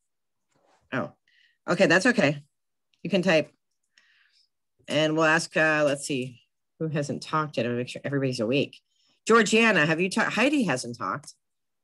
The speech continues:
I think Heidi's next. There's Heidi.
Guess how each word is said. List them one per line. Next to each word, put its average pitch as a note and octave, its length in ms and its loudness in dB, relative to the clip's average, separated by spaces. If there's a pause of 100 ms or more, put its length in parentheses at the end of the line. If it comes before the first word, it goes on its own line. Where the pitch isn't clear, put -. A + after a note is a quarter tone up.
(2250)
I - 20 -4
think C#3+ 180 0
Heidi's B2 280 2
next. A2 320 -4 (800)
There's E3 200 0
Heidi. C3 440 0